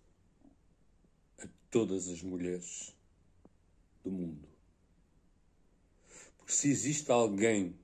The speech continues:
que merece ser elogiado, se existe alguém que merece ser enaltecido, esse alguém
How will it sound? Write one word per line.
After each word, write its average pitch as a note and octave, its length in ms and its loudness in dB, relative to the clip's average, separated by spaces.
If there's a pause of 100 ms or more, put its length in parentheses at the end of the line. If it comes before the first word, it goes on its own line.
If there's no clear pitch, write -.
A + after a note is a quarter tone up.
(560)
que - 80 -12
merece F#2 360 -2
ser F#2+ 360 -6
elogiado, F2 760 -8 (1900)
se - 200 -18
existe G#2+ 420 -4
alguém A2 460 2
que - 140 -8
merece G#2 400 -2
ser A#2 520 0 (960)
enaltecido, G2 960 -2 (1600)
esse - 240 -2
alguém F2+ 460 -2